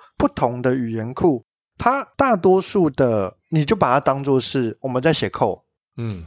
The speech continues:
Speaker 1: 写扣目前来讲比较有名的三个扣，一个叫C加加，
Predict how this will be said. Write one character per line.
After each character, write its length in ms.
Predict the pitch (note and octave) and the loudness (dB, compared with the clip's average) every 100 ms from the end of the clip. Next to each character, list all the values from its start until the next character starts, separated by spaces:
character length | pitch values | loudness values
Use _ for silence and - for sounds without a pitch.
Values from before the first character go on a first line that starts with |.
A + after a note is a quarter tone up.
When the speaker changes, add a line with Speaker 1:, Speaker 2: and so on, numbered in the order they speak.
| - | -10
Speaker 1:
写 260 | - D3 B2 | -2 0 2
扣 380 | F#3 F3+ G#2 - | 2 2 0 -6
目 180 | - A3 | -2 0
前 260 | F3 C#3 B2 | 2 -2 0
来 200 | A#2 A2 | 0 0
讲 300 | B2 G#2 F#2+ | -2 -4 -4
比 120 | - A#2 | -6 -6
较 360 | - F#3 C#3+ - - | 0 2 2 -2 -4
有 200 | D3 A#2 | 2 2
名 200 | A2 A2+ | 0 -6
的 100 | A#2 | -4
三 240 | A2 C#3 C#3 | -2 -2 -2
个 100 | B2 | -4
扣， 360 | - C3 F2+ _ _ _ F3+ | -2 -2 -2 _ _ _ -2
一 80 | |
个 120 | D3+ C3+ | 0 2
叫 180 | D3 | 2
C 200 | C#3 C3+ | 0 -2
加 180 | A#2+ A2+ | -2 -2
加， 240 | A2+ A2 | -2 -8